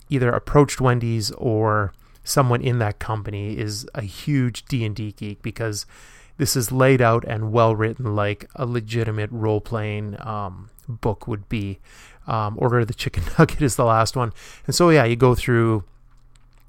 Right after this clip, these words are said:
Order of the Chicken, Order of the Beef, or Order of the Sides, and it breaks it down into all these, pretty much their version of the class system. So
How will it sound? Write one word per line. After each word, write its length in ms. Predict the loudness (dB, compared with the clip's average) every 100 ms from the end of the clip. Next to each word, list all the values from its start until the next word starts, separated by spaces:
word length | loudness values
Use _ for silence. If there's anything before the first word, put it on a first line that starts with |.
| -4
Order 180 | 2 4
of 60 | 4
the 60 | 2
Chicken, 400 | -2 0 0 -2
Order 240 | 0 0
of 80 | 0
the 80 | -2
Beef, 380 | -4 -6 -8 -14 -20 -20 -20 -6
or 140 | 0 2
Order 260 | 6 6
of 100 | 6
the 80 | 6
Sides, 520 | 2 2 2 0 -4
and 160 | -10 -12
it 100 | 0
breaks 260 | 2 2 0
it 80 |
down 280 | 0 0 2
into 140 | 0 0
all 140 | -2
these, 300 | -2 -4 -8 -12 -20 -20 -20 _ -2
pretty 160 | 4 6
much 180 | 6 6
their 200 | 8 8
version 500 | 8 4 2 0 0
of 140 | 0
the 80 | -2
class 340 | 0 0 0
system. 460 | -2 -6 -10 -12 -8
So 400 | -6 -4 -4 -6